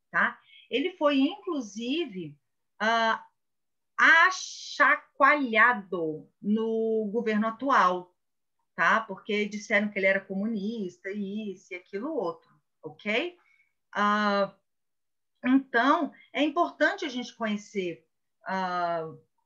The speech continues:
nomes como Paulo Freire, ah, quem mais da educação? Quem mais? Vocês podem me ajudar aí. Se você não sabe, coloca assim, ó, no Google, ó,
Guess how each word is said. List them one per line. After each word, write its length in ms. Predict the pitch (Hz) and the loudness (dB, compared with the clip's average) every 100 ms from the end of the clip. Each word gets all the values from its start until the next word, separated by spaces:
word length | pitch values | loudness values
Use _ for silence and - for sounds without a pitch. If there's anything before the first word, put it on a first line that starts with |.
| _ _ _ _ | _ _ _ _
nomes 720 | 220 226 240 247 196 160 - - | 0 4 6 4 2 -4 -10 -16
como 520 | - 208 196 190 185 | -2 0 0 -4 -4
Paulo 320 | 165 180 247 | -4 -2 -6
Freire, 1000 | - 254 233 226 220 214 214 202 208 202 - - _ - | -8 -6 -4 -2 -2 -2 -4 -4 -4 -4 -12 -20 _ -6
ah, 340 | 190 190 190 | -2 -2 -2
quem 220 | - 294 | -2 -2
mais 400 | 349 269 202 185 | 2 4 4 2
da 100 | 185 | -2
educação? 920 | 202 185 196 202 196 - 190 170 156 156 | -2 -2 -2 -2 -2 -4 -8 -8 -10 -12
Quem 160 | 233 | -6
mais? 360 | 302 240 151 156 | 0 2 0 -4
Vocês 260 | - 180 _ | -18 -20 _
podem 280 | 175 175 | -8 -8
me 60 | 175 | -14
ajudar 440 | 175 185 175 175 | -16 -14 -4 -2
aí. 300 | 165 147 127 - _ _ _ _ | -2 -4 -10 -12 _ _ _ _
Se 140 | - 254 | -14 -4
você 260 | 320 294 247 | -2 0 0
não 180 | 220 | -2
sabe, 480 | 208 - 254 302 202 | -6 -4 -2 -2 -4
coloca 380 | - 226 240 240 | 0 2 2 -2
assim, 200 | 262 233 | -8 -4
ó, 80 | 220 | -2
no 160 | 214 | -2
Google, 500 | 190 202 165 160 165 | -2 -4 -4 -4 -2
ó, 220 | 165 180 | 0 -2